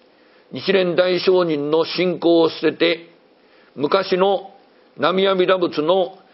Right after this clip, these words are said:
念仏の信仰に戻ろうとします。しかし、奥さんが身延の日蓮大聖人様へ、主人がこの信仰をやめようとしているとの手紙を送ります。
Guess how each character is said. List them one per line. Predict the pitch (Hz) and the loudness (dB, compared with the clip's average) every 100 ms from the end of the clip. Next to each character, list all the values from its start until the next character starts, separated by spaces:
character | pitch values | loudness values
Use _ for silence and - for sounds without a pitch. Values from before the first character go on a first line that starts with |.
| _ | _
念 | 120 175 196 | -4 0 2
仏 | 185 190 | 0 2
の | 185 | 0
信 | 180 170 180 | 0 -2 -4
仰 | - 175 175 | 2 2 2
に | 175 | 2
戻 | 160 165 226 | 2 2 4
ろ | 208 | 2
う | |
と | 143 | 0
し | - | -4
ま | 110 | -6
す。 | - - _ _ _ _ _ _ _ _ - _ - | -8 -10 _ _ _ _ _ _ _ _ -20 _ -14
し | - | -2
か | 208 | 0
し、 | 202 139 - - - - _ - | 0 -4 -6 -18 -20 -20 _ 0
奥 | 208 - | 0 0
さ | 185 | -2
ん | 156 | 0
が | 156 170 - - _ _ _ _ _ _ | 0 0 -4 -14 _ _ _ _ _ _
身 | 139 | 0
延 | 185 208 175 | 0 2 2
の | 170 | 0
日 | 160 156 | -2 0
蓮 | 185 185 175 | 0 2 2
大 | 175 180 170 | 2 2 2
聖 | 190 180 | 2 2
人 | 165 156 | 0 -2
様 | 147 147 151 156 | -2 0 2 2
へ、 | 202 - - _ _ _ - - | 2 0 -12 _ _ _ -20 -8
主 | - 214 | -2 0
人 | 202 165 | 0 2
が | 165 185 - - _ _ _ _ | 0 0 -4 -16 _ _ _ _
こ | - | 0
の | 214 | 2
信 | - 196 202 | 0 0 0
仰 | 175 208 | 2 4
を | |
や | 196 190 | 4 2
め | 247 | 2
よ | 262 | 4
う | 233 | 2
と | - | 0
し | - | -2
て | 165 | 0
い | 170 170 | 2 2
る | 170 | 2
と | 196 | 2
の | 220 190 | 2 0
手 | - 151 | 0 -2
紙 | 175 170 | 0 2
を | 196 208 | 2 2
送 | - 139 170 | 0 0 0
り | 151 | 0
ま | |
す。 | 131 | -2